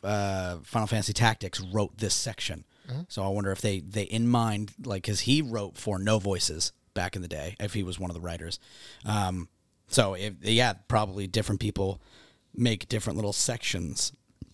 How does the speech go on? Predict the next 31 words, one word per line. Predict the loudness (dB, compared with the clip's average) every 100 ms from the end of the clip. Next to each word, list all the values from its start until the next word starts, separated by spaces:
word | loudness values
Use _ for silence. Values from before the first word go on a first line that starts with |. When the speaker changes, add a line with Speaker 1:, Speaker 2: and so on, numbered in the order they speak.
| -8
Speaker 1:
That's | -4 0
funny. | 0 0
That's | 0 2
funny | 4 6
to | 4
think | 2 2 2
about. | 2
I'd | 0 -2
never | -2 -2 0
thought | 2 2 0
that | -8
it's | -6 -6
different. | -6 -4 -6 -4 0
Uh, | 0 2 0 -4 _ _ -4
it's | -2
a | 0
different, | -2 -4 -4
like, | -4 -2
kind | 0 0
of | -2
world | -2 0 0 -2 -6 _
in | -4
that | 0 -2
Speaker 2:
Yeah. | -2
Speaker 1:
way. | -8 -12 _ _ _ _ -4
Speaker 2:
Well, | 0 2 0 -2
just | -2 0
try | 2 2
to | 4
take | 0 2
a, | 0 0 -2 -8